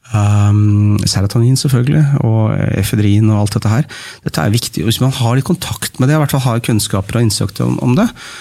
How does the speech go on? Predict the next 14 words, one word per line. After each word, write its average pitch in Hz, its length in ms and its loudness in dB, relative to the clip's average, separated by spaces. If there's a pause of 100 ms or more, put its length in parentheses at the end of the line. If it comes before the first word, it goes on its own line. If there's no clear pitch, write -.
(200)
så, - 280 -2
så - 160 -4
tror - 160 -4
jeg - 80 0
man 180 80 0
får 120 240 -2
lettere 107 380 -2
overblikk 95 460 0
over 101 120 2
livet 92 160 2
man 98 160 2
lever 95 220 2
også. 160 220 0 (760)
Eh, 113 560 0